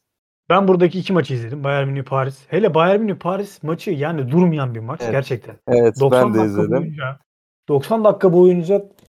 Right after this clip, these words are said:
Speaker 1: iki tarafın atak yaptığı. Ya, futbol dediğin şey bu. Oynanması gereken oyun bu. Tamam, Manchester
Speaker 2: <laughs>
Speaker 1: City,
Speaker 2: Doğru.
Speaker 1: Borussia Dortmund maçını da izledim.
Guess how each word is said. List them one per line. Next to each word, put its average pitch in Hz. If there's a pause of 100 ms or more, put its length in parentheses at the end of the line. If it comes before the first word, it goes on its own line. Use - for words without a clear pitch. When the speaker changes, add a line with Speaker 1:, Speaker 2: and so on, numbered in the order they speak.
(140)
Speaker 1:
iki -
tarafın 185
atak 170
yaptığı. 135
Ya, 117
futbol 196
dediğin 175
şey 165
bu. 135 (760)
Oynanması 160
gereken 151
oyun 143
bu. 107
Tamam, 135
Manchester 165
Speaker 2:
<laughs> -
Speaker 1:
City, -
Speaker 2:
Doğru. 123
Speaker 1:
Borussia 170
Dortmund 170
maçını 160
da 151
izledim. 135